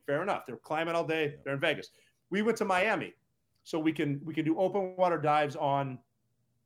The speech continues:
Speaker 1: currents because, like, the, what we were considering was, like, the mothership for the Somalis. Um, you know, the people grabbing, doing shit. How do we open water dive to one of those without an S C V?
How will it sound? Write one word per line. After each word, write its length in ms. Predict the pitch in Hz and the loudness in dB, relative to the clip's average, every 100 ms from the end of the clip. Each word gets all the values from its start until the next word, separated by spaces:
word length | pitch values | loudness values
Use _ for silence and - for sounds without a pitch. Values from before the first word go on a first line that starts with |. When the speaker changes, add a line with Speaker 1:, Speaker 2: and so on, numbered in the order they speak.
| _ - - | _ -20 -2
Speaker 1:
currents 460 | 208 143 87 - - _ _ - | 0 0 -4 -18 -20 _ _ -10
because, 340 | 156 190 151 | 0 0 2
like, 160 | 156 151 | 0 -2
the, 160 | 147 - _ 277 - | -6 -8 _ -12 -6
what 120 | 214 | -2
we 100 | 254 | 0
were 80 | 220 | -2
considering 480 | 202 - 214 196 190 | -4 2 2 0 -2
was, 80 | |
like, 120 | 147 147 | -2 -2
the 60 | |
mothership 600 | 147 151 156 139 151 139 | 0 2 0 -2 -4 -4
for 120 | - 139 | -6 -8
the 100 | 117 | -6
Somalis. 600 | 147 135 131 104 90 - _ _ _ - | -4 -2 -2 -4 -10 -18 _ _ _ -6
Um, 360 | 120 120 113 - | -4 -2 -6 -10
you 100 | 147 | -4
know, 80 | 147 | -2
the 80 | 143 | -2
people 280 | 147 160 147 | -2 -4 -2
grabbing, 480 | 156 151 143 135 - _ - | -2 0 -2 -6 -10 _ -4
doing 200 | 180 165 | -2 -2
shit. 240 | - 170 156 | -2 -6 -4
How 180 | 143 202 | 2 2
do 80 | 196 | 2
we 280 | 175 156 - _ | 0 -4 -8 _
open 300 | - 170 170 | 0 0 0
water 220 | 156 151 135 | 0 2 2
dive 240 | 135 131 | 0 -2
to 80 | 135 | -4
one 120 | 127 | -6
of 40 | 139 | -2
those 140 | 160 | -2
without 240 | 135 143 143 | 0 -2 -2
an 60 | |
S 140 | 139 135 | -4 -6
C 100 | 120 | -8
V? 260 | 135 123 | -8 -8